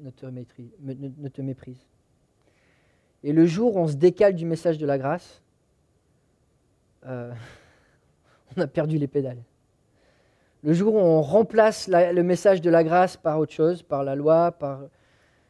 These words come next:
si, si notre motivation première n'est plus la grâce de Dieu, on, on, on a perdu le combat. Et Paul dit à Tite, tu peux pas, en tant qu'enseignant de Dieu, tu peux pas perdre ce combat. Tu restes centré sur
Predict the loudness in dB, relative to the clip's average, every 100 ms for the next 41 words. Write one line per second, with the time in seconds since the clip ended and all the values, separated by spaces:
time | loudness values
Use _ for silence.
0 | _ _ _ _ -18 -6 0 2 2 2
1 | 2 2 2 2 2 -2 2 2 4 2
2 | 2 -2 0 0 2 0 -2 -4 -2 0
3 | 0 -2 -6 -6 -2 -2 -2 -4 -8 -14
4 | -18 -20 _ _ _ _ _ _ _ _
5 | _ _ _ _ _ -10 0 2 2 -2
6 | -6 2 2 2 -10 -12 -14 -10 -4 -2
7 | -2 -4 _ -20 -12 -10 -8 -8 -6 -6
8 | -4 -6 -4 -6 -6 -12 -6 -2 -2 -2
9 | -4 -4 -6 -18 -12 -10 -12 _ _ _
10 | _ _ _ _ _ -6 -4 0 0 0
11 | -8 -8 -6 -2 -2 -4 -12 -4 -2 -2